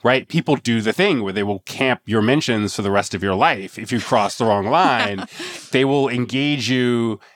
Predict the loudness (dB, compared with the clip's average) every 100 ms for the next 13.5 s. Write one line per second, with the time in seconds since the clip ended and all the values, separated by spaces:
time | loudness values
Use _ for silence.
0 | _ -2 2 2 0 -2 0 2 2 0
1 | 0 -2 -2 0 0 -2 -2 -2 -2 -2
2 | -2 0 2 2 0 -2 -2 -2 0 0
3 | 2 0 0 -2 -2 -4 -6 -8 -4 -4
4 | -2 -2 0 -2 -6 -16 -8 0 4 4
5 | 2 0 0 -4 -2 0 2 2 0 0
6 | -2 -4 -4 0 2 2 0 -2 0 0
7 | -2 0 2 2 0 0 2 2 0 -6
8 | 0 0 0 -4 0 0 0 -2 0 2
9 | 2 0 0 -4 -2 -2 0 0 0 -2
10 | -2 0 2 4 4 2 0 0 2 0
11 | -2 -10 -8 -6 0 0 0 -2 -2 0
12 | -2 -2 0 0 2 0 -2 -4 -4 -2
13 | -2 -2 -4 -2 -4